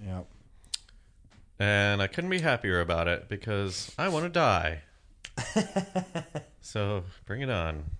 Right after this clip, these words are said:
Speaker 2: Bring on global warming. Anyway, let's get back to these clones.
Speaker 1: Okay, well, um, I mean, the thing is, is that, like
Speaker 2: Stan, did you pull any pranks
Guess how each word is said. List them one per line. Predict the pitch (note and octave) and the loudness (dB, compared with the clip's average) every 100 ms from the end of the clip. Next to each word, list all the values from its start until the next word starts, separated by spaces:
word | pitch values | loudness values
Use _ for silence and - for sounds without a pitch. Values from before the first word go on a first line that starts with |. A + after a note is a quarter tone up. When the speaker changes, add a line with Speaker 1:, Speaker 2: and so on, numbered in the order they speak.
| - - | -8 -6
Speaker 2:
Bring | D#3 | -2
on | C3 F#2+ F2 E2 - - - | 0 0 -2 -6 -12 -20 -8
global | F#2 E2+ E2 | -4 -2 -4
warming. | D#2+ D#2+ D#2 D2+ D2+ - - - | -2 -2 -2 -4 -6 -12 -8 0
Anyway, | C3+ A2+ F2 F2+ | 2 2 2 2
let's | G2+ | -2
get | - D3+ | -4 -2
back | C#3 A#2 | 2 2
to | - | 0
these | G2 E2+ | -4 -4
clones. | - F#2+ E2 D2+ D2+ D#2+ - - - | -6 -4 -2 -4 -6 -12 -16 -20 -6
Speaker 1:
Okay, | A#3+ G#3 | 0 0
well, | G3 G3+ G3+ | 2 2 2
um, | G3+ F#3+ - | 0 0 -4
I | |
mean, | G#3 G#3+ | -4 -2
the | G3+ | 0
thing | C4 B3 | 0 2
is, | F#3 C#3+ | 2 0
is | A2+ | 0
that, | A2+ A2+ | 0 0
like | G#2 F#2+ - - - - - - - - - - - - _ | 0 -2 -10 -20 -20 -20 -20 -20 -20 -20 -20 -20 -20 -20 _
Speaker 2:
Stan, | - D#3+ D#3+ | -2 0 0
did | D3 | -2
you | C3 B2+ - - | -6 -12 -20 -14
pull | C#3+ C#3+ | -6 -4
any | C#3+ | -4
pranks | - C3+ D3 - - | -2 -2 -2 -10 -12